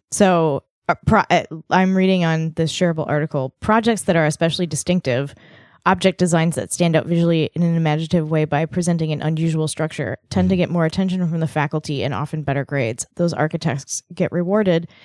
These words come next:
Speaker 1: and selected out to be the later stars of the profession.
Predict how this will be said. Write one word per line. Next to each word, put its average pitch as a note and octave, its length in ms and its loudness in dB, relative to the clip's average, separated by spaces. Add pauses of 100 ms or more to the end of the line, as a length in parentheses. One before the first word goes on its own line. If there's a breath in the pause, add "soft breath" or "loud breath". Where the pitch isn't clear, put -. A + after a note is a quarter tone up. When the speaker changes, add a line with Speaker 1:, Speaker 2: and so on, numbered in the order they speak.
(180 loud breath)
Speaker 1:
and F3+ 120 0
selected E3+ 460 0
out D#3+ 260 0
to F3+ 80 -4
be D#3+ 140 0
the D#3 120 0
later D3 240 -2
stars D3 340 -6
of C#3+ 80 -8
the B2 100 -14
profession. - 760 -12